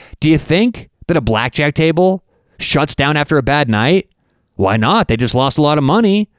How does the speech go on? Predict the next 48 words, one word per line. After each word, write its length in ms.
No, 220
because 240
they 120
understand 440
they 80
have 220
the 160
edge. 340
Moving 240
forward, 340
they're 80
not 120
expected 760
to 80
do 200
that. 340
That's 180
how 160
it 60
is 120
betting 240
sports. 640
Uh, 260
you 120
know, 200
a-, 200
and 100
look, 200
i-, 40
if 260
you're 140
not 200
a 40
professional, 640
go 120
to 80
better 260
edge 180
dot 180
com. 340
Then 360
you're 240
not 200
expected 340
to 60
lose 180
anything. 480
But, 220